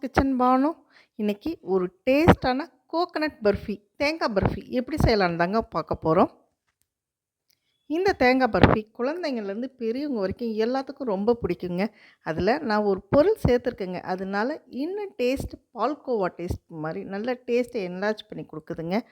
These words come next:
வாங்க இப்போ வீடியோக்குள்ள போலாம். வீடியோக்குள்ள போறதுக்கு முன்னாடி நம்ம மாம்ஸ் கிச்சன் பானு சேனலை சப்ஸ்கிரைப் பண்ணுங்க, மறக்காம பெல் பட்டன் கிளிக் பண்ணுங்க. வாங்க இப்போ வீடியோக்குள்ள போலாம்.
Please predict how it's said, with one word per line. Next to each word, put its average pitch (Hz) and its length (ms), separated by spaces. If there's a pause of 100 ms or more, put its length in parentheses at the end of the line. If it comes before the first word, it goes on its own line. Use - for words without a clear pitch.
(380)
வாங்க 349 180 (100)
இப்போ 247 220
வீடியோக்குள்ள 170 540
போலாம். 151 260 (120)
வீடியோக்குள்ள 220 420 (100)
போறதுக்கு 269 460
முன்னாடி 269 260 (120)
நம்ம 302 280
மாம்ஸ் 320 300
கிச்சன் 226 400
பானு 196 260
சேனலை 196 320
சப்ஸ்கிரைப் 254 420
பண்ணுங்க, 202 260 (460)
மறக்காம 214 520
பெல் 202 200
பட்டன் 185 280
கிளிக் 208 260
பண்ணுங்க. 160 280 (300)
வாங்க 330 180 (100)
இப்போ 277 120 (100)
வீடியோக்குள்ள 185 440
போலாம். 80 240